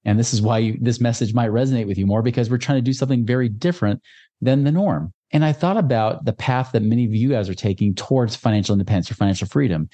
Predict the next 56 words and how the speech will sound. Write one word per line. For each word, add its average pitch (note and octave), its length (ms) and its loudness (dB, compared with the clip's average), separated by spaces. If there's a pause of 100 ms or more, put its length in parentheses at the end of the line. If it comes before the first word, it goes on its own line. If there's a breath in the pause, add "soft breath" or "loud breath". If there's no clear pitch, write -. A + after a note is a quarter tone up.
(280 loud breath)
Is F3+ 180 2
it C4+ 80 2
the C4+ 80 0
path C#3+ 300 0
that's B2 100 0
gonna B2 160 2
give A2 140 0
you A2+ 160 2
that A2+ 180 0
happy G#2+ 360 0
ending, A2 420 0 (100)
or D#3+ 100 2
is F#3 80 0
it A#3+ 40 2
gonna B3+ 140 0
lead F#3 180 0
to - 100 -4
an D3 100 -4
ending C#3+ 320 0
that G#2+ 240 -2
is A#2+ 160 -6
kind A#2 240 0
of - 140 -10
meh? G#2+ 400 0 (240)
Or B2+ 220 2
an A2+ 100 0
ending C3+ 260 0
that A2+ 200 -2
might A#2 240 -2
be A#2 120 0
more A2+ 300 0
just F#2+ 500 -4
devastating G2 680 -2
or G2 100 0
tragic. - 800 -2 (100)
That's C#3 280 0
the C#4 80 2
kind F#3+ 160 2
of - 60 0
ending A2+ 280 2
I G2+ 80 0
want G#2+ 180 2
to F#2+ 120 -4
talk F#2 180 0
about F#2 300 0
for - 100 -4
you, C#3 240 2
because G#2 640 -2
some - 260 0
of A#3+ 60 2
these E3+ 180 2
endings A2+ 340 2
have E3 420 -2
already A#2 340 0
been G#2 320 0
written, B2 400 -4